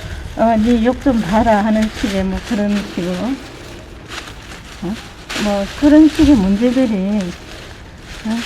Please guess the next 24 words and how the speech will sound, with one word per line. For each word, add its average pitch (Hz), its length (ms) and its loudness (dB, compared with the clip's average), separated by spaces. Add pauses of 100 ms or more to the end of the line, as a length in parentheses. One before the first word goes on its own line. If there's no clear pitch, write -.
(140)
소소하게 254 460 0
일어나는 233 560 2
것들을 185 680 -2
여러 240 500 2
가지 240 220 0
면에서 208 840 0
우리가 175 280 -4 (1300)
확인할 254 440 0
수가 165 240 -4
있더라고. 190 540 -4 (1120)
그 294 80 0
세상을 330 500 4
사는 339 600 4 (420)
어느, 269 320 6
어디에서나 269 680 4
그런 269 240 6
문제들은 254 640 4
그런 294 280 6
식으로 208 600 -4
발생이 294 500 6
될 294 220 8
수 214 240 -4 (1160)
있어. 294 280 -6 (720)
뭐, 208 120 -4